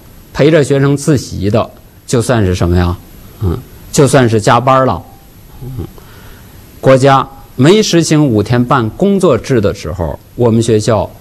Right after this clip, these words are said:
早就五天半工作制，六小时。嗯，国家五天半了，我们就改为五天。嗯，后来国家五天工作制了。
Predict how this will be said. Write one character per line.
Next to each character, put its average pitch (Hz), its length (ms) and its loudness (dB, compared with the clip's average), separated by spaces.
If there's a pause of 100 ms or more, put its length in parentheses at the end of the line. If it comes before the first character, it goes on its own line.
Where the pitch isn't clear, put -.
(400)
早 90 320 -2
就 123 160 0
五 98 220 -2
天 110 240 2
半 117 240 0
工 87 200 0
作 85 180 -2
制， 87 260 -2 (460)
六 117 160 2
小 85 200 -4
时。 78 320 -6 (560)
嗯， 80 120 -8 (480)
国 180 160 4
家 190 180 6
五 170 120 4
天 160 200 0
半 160 200 2
了， 131 280 0 (580)
我 143 120 0
们 147 80 4
就 151 140 2
改 120 180 0
为 123 100 2
五 104 220 -2
天。 110 420 -2 (580)
嗯， 82 200 -8 (180)
后 104 120 2
来 101 140 2
国 104 200 0
家 95 300 -2 (440)
五 117 200 2
天 147 240 2
工 139 200 2
作 127 160 2
制 117 200 0
了。 90 180 -2